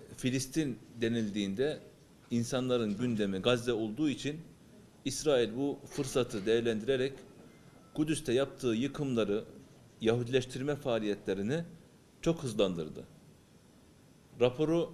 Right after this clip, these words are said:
geçen seneki raporla kıyasladığımızda neredeyse zulümler ikiye katlandı. Kudüs'te yapılan Yahudileştirmeler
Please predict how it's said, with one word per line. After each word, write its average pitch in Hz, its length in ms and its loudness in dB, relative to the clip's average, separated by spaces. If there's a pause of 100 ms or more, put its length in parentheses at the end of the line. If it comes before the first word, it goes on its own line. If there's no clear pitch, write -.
(180)
geçen 135 260 2
seneki 147 500 -2
raporla 127 520 -2 (200)
kıyasladığımızda 107 960 0 (400)
neredeyse 139 720 0 (220)
zulümler 127 600 0 (220)
ikiye 131 340 4
katlandı. 87 520 -4 (1300)
Kudüs'te 135 320 -4
yapılan 120 400 2 (220)
Yahudileştirmeler 120 840 0